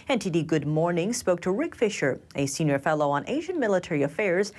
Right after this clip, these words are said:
at the International Assessment and Strategy Center. He discussed the risks in the region, China's role in North Korea's rising nuclear arms, and what the next steps are for the U S going forward. Rick, good morning. Thank you for joining us.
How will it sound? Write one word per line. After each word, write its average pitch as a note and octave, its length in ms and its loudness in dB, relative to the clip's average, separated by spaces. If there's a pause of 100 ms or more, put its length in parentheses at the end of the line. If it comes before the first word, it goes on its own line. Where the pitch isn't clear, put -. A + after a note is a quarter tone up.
(180)
at G3+ 100 -2
the A3 60 -2
International C4+ 720 -4
Assessment - 480 -2
and G#3+ 140 -4
Strategy A#3 480 -2
Center. C3+ 480 -2 (320)
He D3 160 0
discussed D3+ 480 -2
the C#3+ 80 0
risks F#3+ 440 -2
in D#3 140 0
the C3 100 0
region, D3+ 540 -2 (300)
China's G#4+ 480 -4
role C4+ 200 4
in A#3 80 0
North G3 240 2
Korea's D#3+ 420 2
rising C#3+ 320 0
nuclear C3+ 380 0
arms, A3+ 480 -2 (260)
and A#3 160 0
what G4+ 140 -2
the G4+ 80 0
next C#4+ 280 0
steps C#4 300 -2
are C4 240 2
for A#3+ 140 -2
the G3+ 100 2
U E3+ 220 2
S G3 180 0
going C#3+ 300 0
forward. C4 520 0 (840)
Rick, G#3+ 300 0
good G3 180 2
morning. G#3 380 2
Thank F3+ 180 0
you F#3 80 0
for F#3 80 0
joining F#3 380 0
us. - 320 -6